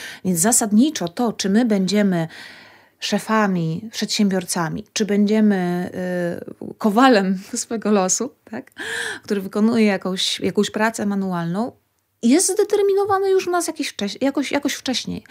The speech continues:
Tak jak pani redaktor wspomniała, e, no, bycie księgową nie, nie sprawiało żadnego ognia w środku, nie budziło tego ognia w środku.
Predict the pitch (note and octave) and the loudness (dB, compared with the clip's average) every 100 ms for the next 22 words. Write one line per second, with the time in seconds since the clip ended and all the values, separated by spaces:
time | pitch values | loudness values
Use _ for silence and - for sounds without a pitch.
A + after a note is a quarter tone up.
0 | - - - - A3 B3 D4+ D4+ C#4 C#4 | -20 -20 -12 -4 -2 -2 -2 0 0 0
1 | B3+ - B3 B3 F#3+ E3+ E3 - - - | -4 -2 6 6 6 0 -4 -12 -20 -6
2 | G3+ G3+ G3+ - A3+ A3 C#4 F#4+ F4+ D#4+ | -2 0 0 2 2 4 2 2 -4 -2
3 | D4+ D4 C#4 C#4 B3+ C4+ C4 C#4 C4+ C4+ | 0 2 4 2 2 0 0 0 2 2
4 | C4+ B3+ B3 A#3+ A3+ A#3 A3+ A3 G#3+ G#3 | 2 2 2 2 0 2 0 0 -2 -4
5 | - E3+ G3 G#3 G#3+ A3 G3+ F#3 F#3 F3 | -4 0 2 2 2 2 0 -2 -4 -4
6 | E3+ E3+ - F3 - | -4 -6 -6 -8 -10